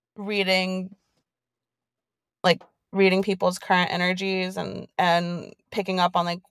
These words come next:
what's going on with them now. But, like, as far as, like, connecting to something on the other side, I don't know. Um, you know, like, that's always been, like, more,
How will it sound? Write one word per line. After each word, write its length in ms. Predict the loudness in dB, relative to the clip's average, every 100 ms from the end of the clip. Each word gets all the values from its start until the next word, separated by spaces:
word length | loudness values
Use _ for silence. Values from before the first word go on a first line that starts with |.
| _
what's 600 | -12 2 6 6 4 -10 -6
going 200 | -4 0
on 160 | 0
with 120 | 0 -2
them 380 | 0 -2 -4 -4
now. 320 | 0 2 0
But, 340 | 2 0 0 -6 _ 0
like, 220 | 0 -2 _ _ _ _ _ _ _ _ _
as 180 | 4 6
far 160 | 8 8
as, 120 | 6
like, 160 | 0 -2 _
connecting 580 | -2 2 2 0 -4 -8
to 100 | -4
something 320 | 0 0 0
on 100 | -2
the 100 | -2
other 200 | -2 -2
side, 320 | 0 2 4 2
I 80 |
don't 160 | 0 -4
know. 280 | -4 -4 -6 -12 _ _ -20 -20 _
Um, 520 | -2 -2 -2 -6 -10 -12 _ _ _
you 80 | -4
know, 120 | 0
like, 140 | 0 6
that's 220 | 6 6
always 240 | 4 2 0
been, 160 | -2 -2
like, 160 | -4
more, 440 | -4 -2 -2 -4